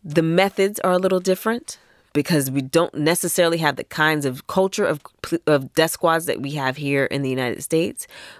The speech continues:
but that connection to policing is very familiar. And so when you're talking about death squads, you're also talking about something that's extremely complicated, this connection between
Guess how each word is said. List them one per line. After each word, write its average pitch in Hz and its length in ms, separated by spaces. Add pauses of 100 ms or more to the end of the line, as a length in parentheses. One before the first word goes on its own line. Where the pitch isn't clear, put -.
(120)
but 165 400
that 180 220
connection 208 420
to 180 100
policing 147 640
is 139 160
very 139 300
familiar. 131 600 (1080)
And 180 220
so 185 560
when 190 260
you're 208 100
talking 233 340
about 156 260
death 160 180
squads, 139 400
you're 147 160
also 185 300
talking 143 480
about 127 580 (1500)
something 233 360
that's 185 180 (180)
extremely 208 640
complicated, 143 880
this 175 320
connection 185 640
between 147 800